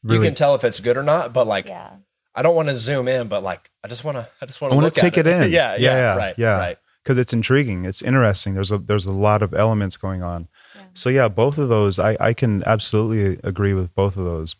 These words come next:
Speaker 2: But yes, tattoos should absolutely just be <sighs> accepted for, for what they are instead of criticized.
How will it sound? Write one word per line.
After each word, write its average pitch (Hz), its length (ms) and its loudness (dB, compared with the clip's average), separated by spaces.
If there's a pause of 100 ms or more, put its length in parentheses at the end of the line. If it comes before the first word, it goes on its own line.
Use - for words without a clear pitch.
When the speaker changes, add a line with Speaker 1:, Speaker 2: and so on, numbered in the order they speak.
Speaker 2:
But 101 300 2
yes, 95 500 0
tattoos 104 680 0
should 90 220 -4 (260)
absolutely 98 840 0
just 92 400 -2
be 92 460 0 (1800)
<sighs> - 60 -14 (800)
accepted 101 580 0
for, 92 360 0
for - 180 -2
what 90 200 0
they 90 140 2
are 87 360 -2
instead 98 360 2
of 85 360 -2 (260)
criticized. 87 840 0